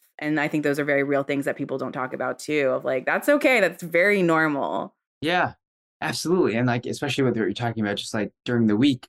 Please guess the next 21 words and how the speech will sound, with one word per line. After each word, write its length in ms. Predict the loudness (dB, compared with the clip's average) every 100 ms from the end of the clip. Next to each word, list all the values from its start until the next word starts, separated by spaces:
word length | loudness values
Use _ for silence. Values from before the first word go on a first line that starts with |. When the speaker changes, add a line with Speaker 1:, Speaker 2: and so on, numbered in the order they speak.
| -6
Speaker 2:
I 40 |
mean, 200 | -2 -2 -2
for 80 | 2
me, 220 | 4 4
it's, 160 | 2 -4
it's 200 | -6 -2
even 160 | 2 2
worse 180 | 0 -2
sometimes 320 | -2 -2 -2
on 60 |
the 80 | 0
weekend 280 | 0 0 0
where 80 | 0
it 80 | 0
just, 180 | -4 -4
like, 160 | -6
seeps 240 | -4 -4 0
over 220 | 0 2
where 100 | 2
I'm 100 | 2
like, 300 | 0 -2